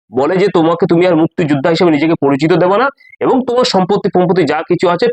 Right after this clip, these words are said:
টিপসই দিয়ে তার থেকে নিয়ে নেওয়ার চেষ্টা করে। কিন্তু দেখো, যোদ্ধা যোদ্ধাই হয়। যিনি পাকিস্তানের এই হারমাতদের সঙ্গে লড়াই করেছে, এই মুক্তিযোদ্ধা,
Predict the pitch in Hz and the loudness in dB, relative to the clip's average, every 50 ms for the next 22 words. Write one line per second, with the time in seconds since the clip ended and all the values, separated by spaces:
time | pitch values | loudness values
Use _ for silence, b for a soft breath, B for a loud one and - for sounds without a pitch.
0 | - 233 240 - - - - 226 196 151 156 175 226 - - b b b b - | 0 -2 -4 -2 -4 -4 -2 -2 0 2 2 2 0 -2 -4 b b b b -10
1 | - 147 143 - - 156 165 180 143 139 139 139 135 131 131 - - 131 - - | -8 -8 -8 -4 -4 0 0 2 2 2 2 2 2 0 -2 -2 -4 -6 -6 -4
2 | - 113 107 101 101 - - B B B B _ - 196 226 214 - 277 269 285 | -6 -4 -4 -4 -6 -8 -12 B B B B _ -4 -2 -2 0 0 -2 -2 -4
3 | 269 - _ _ _ _ _ - - 180 208 196 202 165 143 185 180 156 - 233 | -6 -10 _ _ _ _ _ -14 -8 -6 -4 -2 0 0 2 2 0 2 0 0
4 | 247 185 185 151 156 196 196 170 - - 123 95 - _ - - 185 214 - - | 2 2 0 2 2 0 -2 -2 -2 -4 -6 -6 -6 _ -4 -2 -2 -2 -2 -2
5 | 320 349 415 - - 233 233 233 233 214 190 196 202 - 151 147 170 190 185 185 | -2 -4 -4 -2 -2 0 0 2 2 2 2 0 0 -2 -4 -2 -2 -2 0 -2
6 | 190 - - 190 196 160 123 127 147 170 160 156 151 147 - 139 127 135 131 - | -2 0 0 2 2 2 2 0 -2 -2 -2 -2 -2 -2 0 0 -2 -2 -2 -2
7 | - 139 131 139 127 113 113 107 | -2 0 0 0 -2 -2 -2 -4